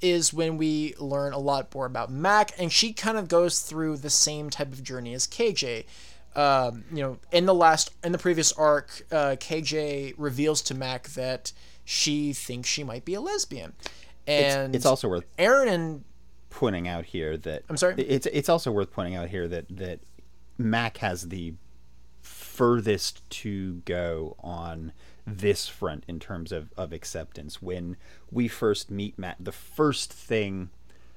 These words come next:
Speaker 2: the first thing that Mac says when we first meet her in the story is that she calls someone a, uh, an, uh, uh, an F-bomb, the one that we don't like to use that isn't fuck.
Speaker 1: The
Speaker 2: Um,
Speaker 1: homophobic slur.
Speaker 2: Yes.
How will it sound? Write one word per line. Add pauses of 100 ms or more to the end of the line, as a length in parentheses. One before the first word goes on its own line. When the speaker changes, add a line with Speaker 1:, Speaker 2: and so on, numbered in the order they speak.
(440)
Speaker 2:
the
first
thing
that
Mac
says
when
we
first
meet
her
in
the
story
is
that
she
calls
someone (100)
a, (100)
uh,
an, (120)
uh, (120)
uh,
an
F-bomb,
the
one
that
we
don't
like
to
use
that
isn't
fuck. (420)
Speaker 1:
The
Speaker 2:
Um,
Speaker 1:
homophobic
slur.
Speaker 2:
Yes.